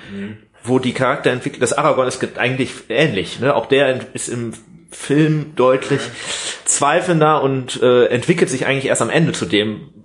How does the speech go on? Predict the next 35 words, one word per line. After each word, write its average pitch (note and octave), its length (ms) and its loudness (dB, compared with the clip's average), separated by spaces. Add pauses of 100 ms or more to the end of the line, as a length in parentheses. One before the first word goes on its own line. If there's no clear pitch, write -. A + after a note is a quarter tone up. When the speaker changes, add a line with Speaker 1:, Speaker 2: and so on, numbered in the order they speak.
(160)
Speaker 2:
richtigen A2+ 560 -4
Aragorn A2+ 420 0
und A2+ 120 -4
im A2+ 120 -4
Buch C3 180 -2
ist B2 120 -2
das B2 140 0
von B2 160 -2
Anfang A#2 320 -4
an. A2 240 -4 (180)
Speaker 1:
Äh, G#2 160 0
Boromir G2+ 540 0 (260)
Speaker 2:
Ähm, - 40 -20
Speaker 1:
auch. G2+ 260 -6
Speaker 2:
Boromir D#3 440 2
auch, C#3+ 260 2
auf A2+ 120 -2
jeden C#3+ 160 2
Fall. D3 240 2 (100)
Speaker 1:
Ja, - 40 0
Speaker 2:
Ja, C3 140 2
ja. A2+ 260 0
Speaker 1:
ja. C3 120 4
Speaker 2:
Ähm, B2 140 -2 (580)
deswegen, B2+ 560 -2
ich - 120 -12
glaube, C#3+ 240 2
der A#2+ 180 2
Unterschied D3+ 360 0
ist - 380 -8
tatsächlich B2+ 340 -4
da B2 160 2
einfach C3+ 300 -8
in A#2+ 160 -6
der A2+ 480 2